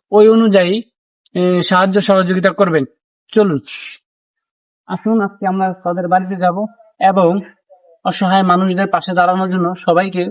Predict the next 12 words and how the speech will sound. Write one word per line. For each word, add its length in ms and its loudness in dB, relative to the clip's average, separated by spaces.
অনুরোধ 300 0
জানাচ্ছি। 600 -2
আমরা 380 0
সেই 220 0
আশাই 260 0
করব 360 -4
যে 280 -10
সবাই 420 2
যাতে 320 0
অসহায় 340 4
মানুষের 340 0
পাশে 300 -2